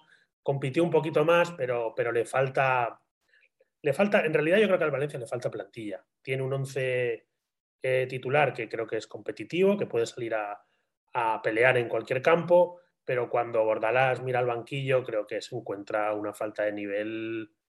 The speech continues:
muy alta, ¿no? Porque no es lo mismo tener a Carlos Soler que a Yunus Musa, no es lo mismo tener a Guedes que mirar al banquillo y que esté Cherisev o Elder Costa.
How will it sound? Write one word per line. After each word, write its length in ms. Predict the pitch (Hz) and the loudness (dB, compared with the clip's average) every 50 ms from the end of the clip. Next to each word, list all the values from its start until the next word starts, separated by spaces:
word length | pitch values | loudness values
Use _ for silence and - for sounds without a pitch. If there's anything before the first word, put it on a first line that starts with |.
| _ _ | _ _
muy 380 | - 117 110 107 104 101 113 107 | -16 -14 -10 -8 -6 -4 0 2
alta, 400 | 101 110 120 113 - - 98 98 | 2 2 2 0 0 -2 -4 -4
¿no? 180 | 101 107 110 | -4 -6 -6
Porque 600 | 113 117 107 - - 110 101 101 98 101 98 95 98 | -6 -8 -8 -10 -12 -12 -10 -10 -8 -10 -10 -10 -10
no 120 | 101 104 104 | -8 -8 -6
es 80 | 101 | -6
lo 120 | 113 110 107 | -6 -6 -6
mismo 340 | 110 107 107 113 113 110 | -6 -6 -6 -6 -6 -6
tener 300 | - 117 107 110 113 110 | -4 -4 -4 -2 -2 -2
a 120 | 107 107 107 | -2 -2 -2
Carlos 320 | - 113 107 110 107 - | -2 -2 -2 -2 -4 -6
Soler 560 | - - 117 110 113 117 117 120 117 120 120 | -6 -6 -4 -2 0 2 2 2 2 0 -2
que 80 | - 123 | -2 -2
a 280 | 120 117 117 117 110 107 | 0 0 0 -2 -2 -4
Yunus 360 | 107 120 127 120 117 107 - | -4 -4 -4 -4 -4 -6 -6
Musa, 420 | 123 131 135 135 - 120 110 104 107 | -4 -6 -4 -4 -4 -6 -6 -6 -6
no 140 | 107 110 | -8 -8
es 60 | 110 117 | -8 -8
lo 100 | 113 110 | -8 -8
mismo 640 | 117 117 110 - 117 117 120 120 117 - - _ _ - - - - - _ _ | -8 -12 -12 -6 -4 -2 -2 -2 -2 -4 -6 _ _ -20 -20 -20 -20 -20 _ _
tener 240 | - 127 123 127 123 | -4 -2 0 4 4
a 80 | 123 120 | 4 6
Guedes 420 | 123 131 135 135 143 147 143 139 | 6 6 6 6 6 6 6 4
que 120 | - - 131 | 0 -4 -2
mirar 240 | 127 120 120 120 | -2 0 0 2
al 60 | 127 127 | 2 2
banquillo 540 | 123 120 120 - 135 127 135 143 143 143 | 0 -2 -2 -6 -6 -2 2 2 4 4
y 80 | 143 143 | 2 2
que 120 | 139 143 | 0 -2
esté 360 | 127 - - - 143 131 120 - | -2 -2 -2 -2 -2 -2 -2 -2
Cherisev 560 | - 131 113 107 - - 147 147 131 123 - - | -4 -6 -6 -6 -2 2 4 4 4 4 2 0
o 80 | 120 117 | -4 -2
Elder 240 | 113 113 113 110 | -2 -2 -4 -4
Costa. 480 | - - 127 - - - - 104 - | -2 -2 -2 -2 -2 -10 -14 -16 -16